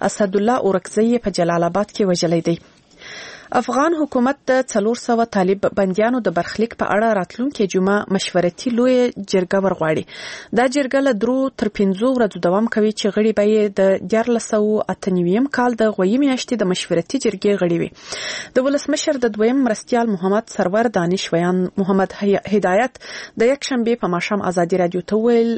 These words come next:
د سولې په اوسنۍ مشورتي لویه جرګه کې اصلي بحث د همدغو طالب بندیانو برخلیک دی، خو د سولې اړوند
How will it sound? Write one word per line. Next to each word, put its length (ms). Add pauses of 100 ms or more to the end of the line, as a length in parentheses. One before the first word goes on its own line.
د 100
سولې 480
په 100
اوسنۍ 340
مشورتي 520
لویه 200
جرګه 280
کې 180
اصلي 300
بحث 340 (500)
د 80
همدغو 560
طالب 340 (100)
بندیانو 520
برخلیک 540
دی، 100
خو 180
د 80
سولې 400 (100)
اړوند 300